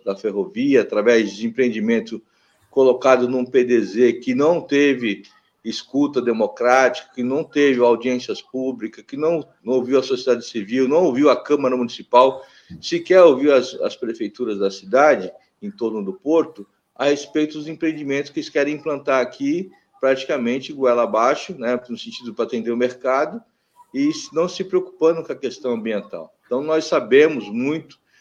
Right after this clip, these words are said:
que esse porto, que é o maior da América Latina, que é o mais importante do Brasil, é, passa aqui uma met-, um terço da balança comercial,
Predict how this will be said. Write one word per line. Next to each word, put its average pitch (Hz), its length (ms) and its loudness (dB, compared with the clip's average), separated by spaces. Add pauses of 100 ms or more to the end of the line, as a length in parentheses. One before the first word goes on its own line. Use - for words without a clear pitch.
(200)
que 135 120 -4
esse 131 240 -2
porto, 143 500 0
que - 100 -10
é 120 40 -2
o 110 40 -2
maior 127 240 2
da 127 100 0
América 117 380 -2
Latina, 110 640 -4
que 110 180 -6
é 117 60 2
o 110 60 -4
mais 131 240 2
importante 131 720 -2
do 104 80 -8
Brasil, 104 760 -4 (320)
é, 104 840 2 (480)
passa 123 280 0
aqui 127 300 -2
uma 110 160 -4
met-, 127 380 -2
um 123 200 -8
terço 147 380 -2
da 117 100 2
balança 120 380 -2
comercial, 117 840 -2